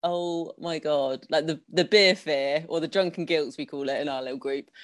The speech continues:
of, like, what I've said and what I've done. And, like, I once sent a text message to a boy who I wasn't, I had been seeing, was no longer seeing. And I sent this, or, well,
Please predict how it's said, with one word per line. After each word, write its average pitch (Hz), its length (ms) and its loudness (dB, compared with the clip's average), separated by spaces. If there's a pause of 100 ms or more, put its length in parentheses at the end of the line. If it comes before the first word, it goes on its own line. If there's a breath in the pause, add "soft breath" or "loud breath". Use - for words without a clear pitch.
(300 loud breath)
of, 165 80 2
like, 170 180 6
what 180 160 6
I've 170 160 2
said 135 500 0 (120)
and 156 120 -10
what 143 120 -4
I've 147 160 -8
done. 139 500 2 (320)
And, 170 140 -4
like, 156 240 2 (160)
I 202 80 2
once 208 400 2
sent 175 160 -2
a 156 60 -6
text 170 320 -4
message 147 340 -6
to 151 100 -4
a 143 40 -4
boy 139 480 -2
who 151 320 -4
I 160 100 4
wasn't, 165 460 0 (280 soft breath)
I 180 160 6
had 226 220 4
been 165 160 -2
seeing, 139 500 -4
was 156 160 -8
no 180 140 4
longer 147 260 0
seeing. 135 380 -6 (340 loud breath)
And 175 120 4
I 185 120 4
sent 175 240 2
this, 165 220 -2 (480)
or, 226 320 6
well, 392 180 -2